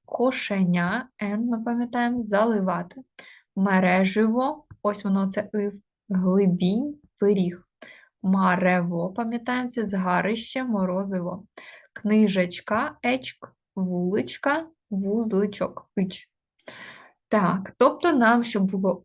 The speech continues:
«и» скрізь, це «В» варіант. Так, далі. Щоб була «и». Височина, ин, е, відгриміти, вогнище, ищ. Е, власниця,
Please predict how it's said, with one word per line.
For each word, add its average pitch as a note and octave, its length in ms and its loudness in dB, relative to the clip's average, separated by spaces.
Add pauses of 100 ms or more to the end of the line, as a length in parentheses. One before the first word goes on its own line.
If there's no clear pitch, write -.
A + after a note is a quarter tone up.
«и» G#3 200 2
скрізь, E4 800 -2
це C#4+ 380 0
«В» G3 100 -6
варіант. F#3+ 640 -2 (1160)
Так, F#3+ 280 -2
далі. G3 420 2 (340)
Щоб C4 180 0
була A#3+ 380 2
«и». F3+ 200 -4 (440)
Височина, G#3+ 1160 -2 (180)
ин, B3+ 400 0 (180)
е, G3+ 420 -2
відгриміти, G3+ 1200 0
вогнище, F#3+ 800 -4 (300)
ищ. - 280 -18 (840)
Е, F#3 120 -2
власниця, A3 1120 -2